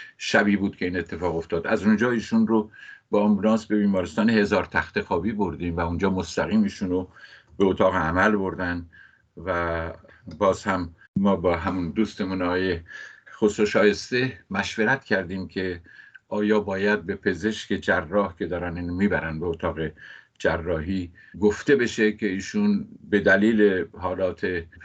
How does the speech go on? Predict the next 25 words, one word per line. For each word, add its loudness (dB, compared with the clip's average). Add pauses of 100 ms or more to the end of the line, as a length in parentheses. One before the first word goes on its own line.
(120)
روانی 2
و 2
دیپرسی -6
شدید 2 (340)
قرصای 2
زیادی 2
مصرف -6
می‌کردن. -6
اون -2
روزها 0
ما -4 (300)
می‌دونستیم 2
که -2 (320)
عباس 0
شاید 0
روزی -8
سی -4
چهل 4
قرص، 2
اه، 2 (920)
آرام 0
بخش -4
و -4 (220)
قرصایی -2
که -4